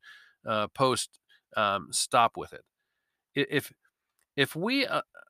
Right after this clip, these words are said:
allow this kind of thing to continue, it, a-, and, and we allow it to happen when we will have n-,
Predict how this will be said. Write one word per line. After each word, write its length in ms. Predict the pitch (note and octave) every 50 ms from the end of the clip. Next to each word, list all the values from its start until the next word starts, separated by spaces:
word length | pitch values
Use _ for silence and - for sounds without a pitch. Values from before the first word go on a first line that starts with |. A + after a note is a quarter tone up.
| _ -
allow 680 | A#2+ B2+ B2+ A#2+ A#2 A#2+ A#2+ A#2 A2 G2 F#2 G2+ G2
this 220 | F#2+ A#2+ D3 D3 -
kind 240 | - - D3+ C#3+ C#3
of 100 | C3 -
thing 260 | _ - A2+ G#2+ G#2+
to 80 | G#2 G2
continue, 600 | - F#2+ F2+ - - - F#2 D#2 - - - - _ _ _ _ _ _ _ _ _ _ _ _ _ _ _ _ _ _ _ _ _ _ -
it, 200 | - B2+ B2+ B2+ - _ - - - - _ _ _ _ _ _
a-, 180 | - C#3 B2 -
and, 120 | C#3 C3+
and 160 | C3+ C#3 C3+ C3+
we 100 | D3 D#3
allow 300 | D#3 D3 D#3 E3+ G3+ A3
it 100 | A3+ -
to 120 | - E3+
happen 580 | C#3 - - - D3 C#3 C#3 - - B2 A#2+ A#2+
when 300 | A#2 A#2 A#2 A#2 A2+ A2 - - - - - - - _ _ _ _ _ _
we 140 | - C3+ C#3
will 100 | C#3+ C#3
have 220 | B2 C3+ B2 G#2+
n-, 320 | A#2 A#2+ A#2+ B2 B2+ C3+